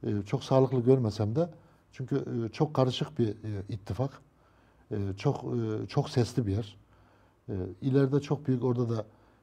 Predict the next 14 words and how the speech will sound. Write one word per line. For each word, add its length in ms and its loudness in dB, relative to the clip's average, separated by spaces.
hükümeti 460 -2
yönetmeye, 560 0
yönetmeye 500 0
başladıklarında, 840 0
e, 60 -4
çok 300 0
büyük, 320 2
e, 840 -4
şeyler 340 4
de 60 4
çıkabilir. 600 -4
Anlaşmazlıklar 720 2
da 80 0
çıkabilir. 640 -2